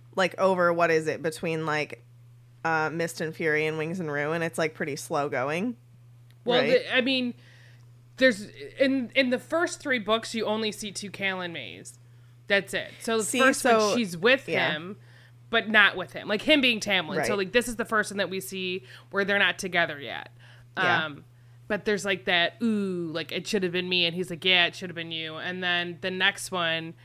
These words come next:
Speaker 2: she's not even with him anymore, and she's with Rhys, and that's when they,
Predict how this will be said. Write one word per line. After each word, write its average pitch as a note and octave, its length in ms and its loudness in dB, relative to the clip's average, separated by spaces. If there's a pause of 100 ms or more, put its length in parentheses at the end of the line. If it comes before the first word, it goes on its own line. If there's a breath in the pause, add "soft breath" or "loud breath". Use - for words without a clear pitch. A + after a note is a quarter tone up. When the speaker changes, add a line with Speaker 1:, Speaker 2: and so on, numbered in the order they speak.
(140 soft breath)
Speaker 2:
she's A#3 220 -4
not G#3+ 120 2
even F#3 220 2
with A#3 200 4
him B3 180 6
anymore, E3+ 420 0
and D#3+ 120 -8
she's E3+ 180 -8
with D#3 160 -8
Rhys, F3 300 -4
and F3 140 -6
that's E3+ 220 -2
when E3 160 -8
they, E3 460 -2